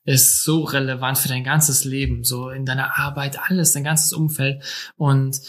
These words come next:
und es ist uns einfach mega wichtig, dass unser Kind ein Liebhaber wird von, von Gott, ein Liebhaber wird von Menschen, einfach Menschen gerne hat. Und das Dritte ist ein Punkt, der so vieles beinhaltet.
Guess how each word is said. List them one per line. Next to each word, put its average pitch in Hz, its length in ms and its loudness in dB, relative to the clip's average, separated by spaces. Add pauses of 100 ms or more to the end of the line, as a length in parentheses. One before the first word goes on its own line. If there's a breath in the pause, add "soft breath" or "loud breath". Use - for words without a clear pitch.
(300 loud breath)
und 135 260 2
es 147 160 4
ist 151 120 2
uns 151 200 0
einfach 139 220 -2
mega 147 340 0
wichtig, 143 340 0
dass 131 220 0
unser 131 180 0
Kind 143 480 0 (320 loud breath)
ein 127 240 4
Liebhaber 139 600 2
wird 135 220 -2
von, 131 280 0
von 123 260 2
Gott, 160 300 0 (340 loud breath)
ein 135 80 2
Liebhaber 143 460 2
wird 139 160 -2
von 127 200 2
Menschen, 139 680 2
einfach 170 460 0
Menschen 151 460 0
gerne 135 320 -2
hat. 127 200 -4
Und 131 100 0
das 123 140 0
Dritte 185 320 0
ist - 440 0 (540 loud breath)
ein 135 220 2
Punkt, 156 280 2
der 143 140 0
so 160 360 2
vieles 151 540 0
beinhaltet. 135 840 -2